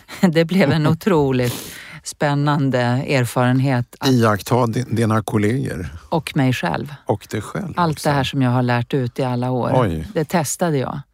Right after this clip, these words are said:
Speaker 1: Stämmer det här som jag brukar säga? Stämmer det att det spelar roll hur man möter varann och hur
Speaker 2: Ja.
Speaker 1: man förhåller sig när man berättar någonting jobbigt? Och
Speaker 2: Mm.
Speaker 1: det gör det ju.
Speaker 2: Mm. Men var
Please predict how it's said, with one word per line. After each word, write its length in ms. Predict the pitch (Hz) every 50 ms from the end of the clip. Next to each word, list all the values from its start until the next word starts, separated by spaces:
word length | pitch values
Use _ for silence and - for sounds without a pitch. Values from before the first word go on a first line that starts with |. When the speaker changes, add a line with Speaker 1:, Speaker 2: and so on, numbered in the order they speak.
| _ _ _ _ _ -
Speaker 1:
Stämmer 380 | - - 170 190 226 247 254
det 60 | 233 185
här 180 | 143 - -
som 160 | 117 - 135
jag 80 | 123 117
brukar 260 | 117 120 113 - 117
säga? 440 | 123 - 131 131 131 - - - 143 139
Stämmer 380 | - - 160 175 202 233 233 226
det 60 | 208
att 140 | 165 151 -
det 80 | 151
spelar 340 | 139 - - 147 135 131 127
roll 260 | 131 127 123 123 123
hur 100 | 123 135
man 220 | 131 127 123 127 127
möter 440 | 123 123 123 120 120 _ - - 135
varann 500 | 131 127 123 123 117 113 113 113 113 113
och 180 | 113 113 120 127 - - - - - -
hur 80 | - -
Speaker 2:
Ja. 100 | - -
Speaker 1:
man 140 | 139 127 123
förhåller 520 | - 139 127 123 123 123 120 120 123 123
sig 440 | 120 - - 127 120 117 120 120 120
när 100 | 120 117
man 200 | 117 117 117 117
berättar 380 | 113 123 123 113 - - 131 123
någonting 320 | 120 120 120 - 135 131
jobbigt? 580 | 127 123 117 117 127 131 - - 131 - - -
Och 160 | - - - _ _ - - -
Speaker 2:
Mm. 200 | - 95 87 82 78 80 - _
Speaker 1:
det 100 | - 175
gör 180 | 180 208 254 269
det 60 | 220
ju. 80 | 175 151 - _ _ _ _ _ _ _ - -
Speaker 2:
Mm. 240 | 107 98 95 95 - _ _ - - - - - - - - _ -
Men 180 | 127 131 131
var 160 | 131 139 139